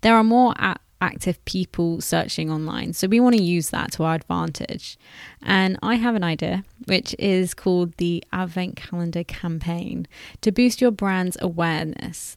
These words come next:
The Advent Calendar idea is a way for you to offer something free but valuable every day. So the first of December could be something pretty simple like a worksheet. But by the time you hit the fifth of December, you might be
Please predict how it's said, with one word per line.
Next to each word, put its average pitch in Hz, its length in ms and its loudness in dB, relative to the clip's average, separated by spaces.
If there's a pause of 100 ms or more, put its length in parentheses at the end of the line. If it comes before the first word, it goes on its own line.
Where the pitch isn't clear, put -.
The 196 280 0
Advent 208 320 -2
Calendar 190 480 -2 (520)
idea 180 540 4
is 175 440 0
a 196 80 2
way 202 360 4
for 196 140 -4
you 180 200 0
to - 220 -4
offer 175 680 -2
something - 420 -4
free 170 500 -2
but - 180 -4
valuable 165 680 -2 (140)
every 175 380 -4
day. - 500 -8 (400)
So 254 160 6
the 240 100 4
first 262 240 4
of 247 80 4
December 196 400 2
could 185 220 -2
be 175 140 0
something 165 480 -4 (100)
pretty 262 160 2
simple 185 500 0
like 165 380 0
a 180 40 2
worksheet. - 680 -4 (420)
But 208 140 4
by 220 140 10
the 220 100 6
time 233 300 4
you 233 140 6
hit 214 380 0
the 185 100 -2
fifth - 460 0
of 240 140 0
December, 233 540 4
you 208 280 2
might 208 200 2
be 202 160 -2